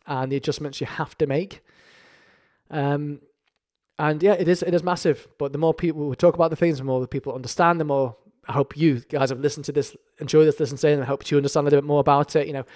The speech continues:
I went to, um, a family's for, it was my dad's birthday, and, um, they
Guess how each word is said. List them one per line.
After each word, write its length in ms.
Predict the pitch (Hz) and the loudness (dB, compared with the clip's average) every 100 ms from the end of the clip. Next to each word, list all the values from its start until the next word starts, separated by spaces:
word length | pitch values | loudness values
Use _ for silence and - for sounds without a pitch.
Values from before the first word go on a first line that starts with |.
| - | -6
I 60 | 165 | 4
went 180 | 175 180 | 4 4
to, 280 | - 156 143 | 0 4 4
um, 360 | 131 131 127 117 _ _ _ _ | 2 -4 -12 -18 _ _ _ _
a 60 | 135 | -8
family's 420 | 147 151 151 135 | -4 -2 -4 -6
for, 500 | - 135 135 127 143 _ | -6 -4 -4 -6 -10 _
it 60 | 139 | -18
was 120 | 135 - _ - | -18 -18 _ -20
my 100 | 127 | -14
dad's 380 | 139 143 - - | -10 -10 -14 -12
birthday, 520 | 139 139 - 131 113 _ _ _ _ _ _ | -10 -10 -8 -12 -12 _ _ _ _ _ _
and, 360 | - 123 127 131 | -14 -12 -10 -10
um, 480 | 123 123 127 123 117 _ _ _ _ _ _ _ | -8 -8 -10 -16 -18 _ _ _ _ _ _ _
they 140 | 143 | -8